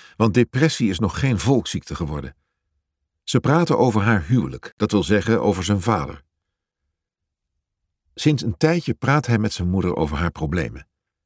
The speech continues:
Hij wil haar helpen. Hij is nieuwsgierig. Het geeft hem een gevoel van macht,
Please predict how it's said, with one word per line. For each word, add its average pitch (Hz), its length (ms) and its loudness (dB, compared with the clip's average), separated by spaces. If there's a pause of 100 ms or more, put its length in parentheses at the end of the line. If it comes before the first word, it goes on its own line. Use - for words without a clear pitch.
Hij 98 160 -2
wil 92 200 0
haar 76 160 -2
helpen. 80 420 -6 (420)
Hij 87 120 -4
is 76 100 -4
nieuwsgierig. 78 800 -4 (800)
Het - 140 -6
geeft 156 240 2
hem 127 100 0
een 107 80 2
gevoel 120 280 0
van 110 180 0
macht, 110 580 -2